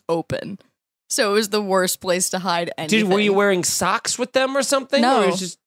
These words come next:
Speaker 2: they were just dangling out
Speaker 1: Pretty
Speaker 2: the
Speaker 1: much,
Speaker 2: side?
Speaker 1: <laughs> yeah.
Speaker 2: You just had a leash on the bottom of your sandal.
Speaker 1: <laughs> Yeah.
Speaker 2: Okay. Um, hmm. And then so you, you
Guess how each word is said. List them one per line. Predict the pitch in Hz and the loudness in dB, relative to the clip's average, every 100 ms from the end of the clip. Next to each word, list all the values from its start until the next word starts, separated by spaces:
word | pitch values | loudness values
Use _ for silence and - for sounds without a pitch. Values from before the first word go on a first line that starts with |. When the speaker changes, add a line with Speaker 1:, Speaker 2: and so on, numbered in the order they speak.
| - | -2
Speaker 2:
they | 214 | 2
were | 220 | 4
just | 190 208 165 117 | 4 2 0 0
dangling | 175 196 190 180 180 170 | 0 0 2 2 2 2
out | 165 160 | 0 0
Speaker 1:
Pretty | - 233 | 2 2
Speaker 2:
the | |
Speaker 1:
much, | 165 151 151 156 | 2 2 2 2
Speaker 2:
side? | 147 | 0
Speaker 1:
<laughs> | 392 - | 0 0
yeah. | 466 - 523 - 539 - | -2 0 -2 -2 -6 0
Speaker 2:
You | |
just | 202 233 185 | 2 2 2
had | 214 214 | 0 2
a | |
leash | 185 180 214 180 - - - | 2 4 4 4 2 -2 0
on | 180 175 175 | 2 4 2
the | 175 | 0
bottom | 151 160 165 160 | 2 2 2 2
of | 156 139 | 0 2
your | 147 | 0
sandal. | 135 143 131 123 117 302 | 2 0 0 0 -4 -2
Speaker 1:
<laughs> | |
Yeah. | - 262 269 226 165 - _ - - | -2 -2 -4 -2 -4 -6 _ -8 -2
Speaker 2:
Okay. | 269 269 240 240 262 254 _ - | -2 0 0 0 -2 -4 _ -8
Um, | 190 196 185 185 185 185 180 147 _ _ - | -2 2 2 2 0 -2 -6 -10 _ _ -4
hmm. | 285 262 214 233 208 - | 2 4 4 2 -4 -2
And | 202 220 | 0 2
then | 226 226 | 2 2
so | - 240 233 240 | 2 4 4 4
you, | 226 247 247 240 233 220 _ _ _ _ _ _ - | 2 2 2 2 -2 -4 _ _ _ _ _ _ -8
you | 180 233 233 233 220 | -2 -2 -2 -2 -4